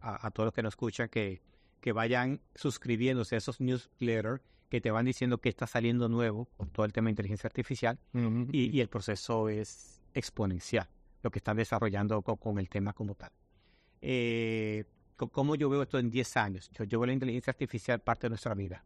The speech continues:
Speaker 1: o sea, del día a día. Así como no podemos vivir sin el celular,
Speaker 2: Como
Speaker 1: no
Speaker 2: cuando llego a un sitio y digo,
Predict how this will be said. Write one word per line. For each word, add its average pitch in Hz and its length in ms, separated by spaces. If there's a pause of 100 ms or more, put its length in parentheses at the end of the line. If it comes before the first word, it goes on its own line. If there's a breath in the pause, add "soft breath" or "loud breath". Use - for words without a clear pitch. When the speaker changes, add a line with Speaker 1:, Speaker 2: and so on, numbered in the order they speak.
Speaker 1:
o - 20
sea, - 220
del 107 160
día 107 220
a - 20
día. 95 200 (220 soft breath)
Así 120 220
como 160 280
no 127 200
podemos 143 320
vivir 127 280
sin 117 200
el 107 60
celular, 123 460 (260 soft breath)
Speaker 2:
Como 131 160
Speaker 1:
no 127 40
Speaker 2:
cuando 127 220
llego 143 220
a - 20
un 160 80
sitio 165 280
y 151 40
digo, 156 280